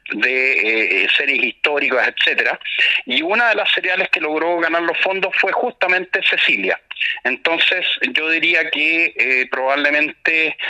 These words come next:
a fines del año que viene, mediados del año que viene, vamos a tener esta serial que probablemente se va a dar en la televisión abierta y, y ahí va a haber una especie de revival de Cecilia, sin lugar a dudas.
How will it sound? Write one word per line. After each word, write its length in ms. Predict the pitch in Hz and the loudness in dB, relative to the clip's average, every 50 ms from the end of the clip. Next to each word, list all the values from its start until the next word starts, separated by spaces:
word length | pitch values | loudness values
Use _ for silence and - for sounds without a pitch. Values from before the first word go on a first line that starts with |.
| - - - - - - | -4 -4 -4 -6 -4 -2
a 180 | - 107 120 117 | 0 0 2 2
fines 580 | - - - - - 175 214 196 185 175 151 147 | 2 2 2 2 2 2 0 0 0 0 0 0
del 160 | 156 147 143 | 0 0 0
año 220 | 151 151 151 151 | 0 0 0 0
que 100 | 147 151 | 0 2
viene, 400 | 151 147 143 139 139 135 135 139 | 0 2 2 2 0 2 0 0
mediados 520 | 135 135 127 127 135 151 160 170 175 160 147 | 2 2 2 2 2 2 2 2 2 2 0
del 140 | 151 151 | 0 0
año 200 | 151 151 156 151 | 0 2 2 0
que 120 | 147 156 156 | 2 2 2
viene, 400 | 147 151 151 147 147 156 165 165 - - - - - | 2 2 2 2 0 0 -2 -2 -2 -4 -4 -4 -4
vamos 340 | - 135 135 143 147 143 151 | -2 -2 0 2 2 2 0
a 60 | 151 | 0
tener 260 | 143 147 143 151 151 151 | 0 -2 0 0 0 0
esta 180 | 147 - 160 147 - | 0 -2 -2 0 0
serial 440 | 160 156 151 151 156 156 160 160 - | 0 0 2 2 2 2 0 0 0
que 120 | - 151 | -2 -2
probablemente 500 | 135 139 127 131 131 135 139 139 - 156 135 | 0 0 0 0 2 2 0 0 0 -2 -2
se 80 | - 151 | 0 0
va 80 | 143 | 0
a 20 | 139 | 0
dar 100 | 135 135 | 0 0
en 100 | 139 139 | 0 0
la 80 | 135 | 0
televisión 460 | 131 131 131 131 135 127 - - - 147 | 0 0 0 0 0 0 2 2 2 2
abierta 520 | 147 151 147 143 - - - 170 180 175 - - - - - - - - | 2 2 0 0 -2 -2 0 0 0 0 -2 -2 -2 -2 -2 -2 -4 -4
y, 280 | - 123 135 120 127 | -4 -2 -2 -2 0
y 40 | 131 | 0
ahí 200 | 131 135 143 151 | 0 2 2 2
va 120 | 151 147 | 2 2
a 60 | 147 143 | 2 2
haber 140 | 143 143 | 2 2
una 140 | 147 143 135 | 0 0 0
especie 360 | - - 147 139 - 156 147 | -2 -2 -2 0 0 0 0
de 60 | 131 139 | 0 0
revival 480 | 123 117 120 131 147 139 131 131 131 | 0 0 2 0 0 0 0 -2 -2
de 100 | 123 123 - | -2 -2 -2
Cecilia, 400 | - 120 - - 143 135 139 127 - | -2 -2 0 0 0 0 0 0 0
sin 160 | - 143 131 | 0 -2 -2
lugar 240 | 123 127 123 131 127 | -2 -2 0 0 2
a 60 | 127 | 2
dudas. 320 | 120 110 117 117 87 78 | 2 0 0 0 0 -2